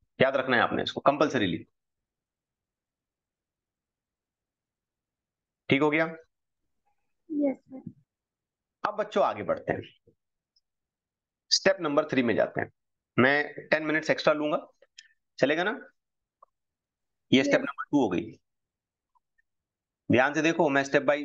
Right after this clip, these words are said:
Speaker 1: step ले रहा हूं आपको। ये स्टेप नंबर वन में हमने पूरा एस्टिमेशन कर लिया, ये इक्वेशन बना दी, ज्योमेट्री खेली अपने।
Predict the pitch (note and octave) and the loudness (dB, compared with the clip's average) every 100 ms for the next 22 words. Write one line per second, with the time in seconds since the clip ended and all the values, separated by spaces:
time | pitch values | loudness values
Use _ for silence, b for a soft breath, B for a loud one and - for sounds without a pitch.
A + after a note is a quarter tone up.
0 | C#3 - C3+ C#3 C#3+ D3 C3+ C3+ A#2+ F#2 | -2 -2 0 0 0 0 -2 0 -2 -2
1 | - _ _ _ _ B _ - - C#3 | -12 _ _ _ _ B _ -12 -2 0
2 | D3 D3+ C#3+ D3+ D3+ D#3 D3 D3 C#3+ E3+ | 2 0 0 -2 -2 -2 -2 0 0 0
3 | A3 - _ _ _ _ _ _ _ _ | -2 -12 _ _ _ _ _ _ _ _
4 | _ _ _ _ _ - - D3 C#3+ D3 | _ _ _ _ _ -2 0 -2 -2 0
5 | D3+ D3+ D#3+ F#3 C#3 C#3 C#3 C3+ C#3+ C#3 | -2 0 -2 -2 0 -2 0 -2 0 0
6 | C3+ C3+ C3+ B2+ C#3+ C#3+ C3 B2 G#2 F2+ | 0 -2 0 0 -2 -2 0 -2 -4 -4
7 | E2 | -6